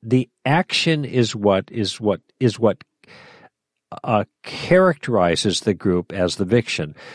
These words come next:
as the victims. There's an external state of affairs that characterizes someone as a victim, all right? Um, in the case of th-, the,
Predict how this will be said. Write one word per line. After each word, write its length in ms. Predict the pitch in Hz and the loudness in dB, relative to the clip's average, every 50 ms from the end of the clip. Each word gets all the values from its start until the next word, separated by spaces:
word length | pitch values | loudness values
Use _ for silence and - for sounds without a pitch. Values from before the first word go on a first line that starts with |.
| - - | -12 -4
as 280 | - 104 98 87 - - | 0 0 2 2 0 0
the 400 | - 110 95 87 90 92 95 - | 0 0 0 0 0 -2 -4 -4
victims. 640 | 101 101 151 147 - - - 76 - - - - - - - - - - - _ _ _ _ _ _ _ _ _ _ - | 0 2 2 2 2 0 -6 -6 -6 -6 -10 -10 -10 -12 -20 -20 -20 -20 -20 _ _ _ _ _ _ _ _ _ _ -2
There's 340 | 127 120 127 123 120 110 - | 2 4 6 6 6 4 2
an 260 | - 139 123 120 - _ - | 0 0 0 0 -2 _ -2
external 1300 | 139 147 143 - - - - - - - - - - 202 190 160 117 101 92 95 104 113 123 123 _ _ _ _ _ _ - | -2 -2 -2 -2 -6 -6 -6 -6 -6 -8 -6 -2 0 2 2 4 2 2 2 2 0 -2 -4 -8 _ _ _ _ _ _ -8
state 480 | - - - - - 160 143 147 143 | -4 -2 -2 0 2 4 4 4 4
of 100 | 139 117 | 4 2
affairs 920 | 113 107 - - - 147 135 101 80 76 73 78 85 104 107 - - - _ _ _ _ _ _ _ _ _ _ _ _ | 0 -2 -2 2 4 4 4 4 4 2 0 -2 -4 -4 -6 -8 -10 -12 _ _ _ _ _ _ _ _ _ _ _ _
that 260 | - 131 113 - - - | 0 0 0 0 -2 -6
characterizes 1000 | - - - 156 143 135 123 - - 120 110 98 95 92 87 - 107 104 95 - | -4 0 2 4 4 2 2 0 -2 0 2 2 2 2 0 0 -2 -2 -2 -2
someone 380 | - 107 101 98 95 98 98 | -2 0 0 0 -2 -2 -4
as 320 | 95 90 92 92 90 85 98 | -4 -4 -4 -4 -2 -2 -2
a 60 | 92 | -4
victim, 640 | 82 - 107 95 - _ - 85 76 76 78 80 - _ | -2 -2 -2 -2 -2 _ -10 -10 -10 -12 -14 -20 -18 _
all 140 | - 90 82 | -6 -4 -2
right? 400 | 80 78 76 78 87 104 113 - _ - - - - - - - - - | -2 0 0 0 0 -2 -4 -8 _ -20 -20 -20 -20 -20 -20 -20 -10 -2
Um, 540 | - 107 104 104 101 104 98 101 110 117 - _ _ _ _ _ _ _ _ _ _ _ _ _ _ _ _ _ _ _ _ - | 2 4 4 6 4 4 2 0 -4 -10 -12 _ _ _ _ _ _ _ _ _ _ _ _ _ _ _ _ _ _ _ _ 0
in 140 | 131 139 123 | 0 2 2
the 100 | 117 113 | 2 0
case 420 | - - - 185 226 214 - - | 0 0 0 2 2 2 2 2
of 240 | 156 127 110 110 - - | 2 2 2 0 -8 -14
th-, 420 | - 117 - - - 127 123 113 - | -14 -14 -14 -14 -14 -14 -14 -14 -14
the, 380 | - 123 117 - 147 117 131 - | -14 -16 -14 -12 -6 -4 -4 -4